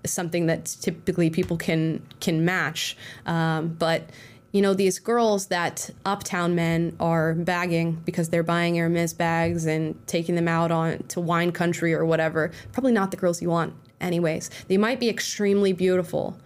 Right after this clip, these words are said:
uh, but I don't think at the end of the day, they're gonna be worth the hassle <laughs> that comes along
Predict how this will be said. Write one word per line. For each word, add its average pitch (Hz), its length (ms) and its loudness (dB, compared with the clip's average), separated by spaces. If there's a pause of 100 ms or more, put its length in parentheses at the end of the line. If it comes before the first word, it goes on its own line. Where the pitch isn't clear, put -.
(420)
uh, 175 220 -2
but 180 120 -2
I 175 100 2
don't 180 420 0
think 170 600 -4 (260)
at 180 120 -6
the 180 100 0
end 175 100 0
of 180 60 -2
the 180 60 -2
day, 165 160 4
they're 160 100 0
gonna 165 140 -2
be 175 100 0
worth 175 360 0
the 180 60 -2
hassle - 540 -6 (340)
<laughs> - 280 -8
that - 540 -2 (420)
comes 175 340 0
along 165 460 0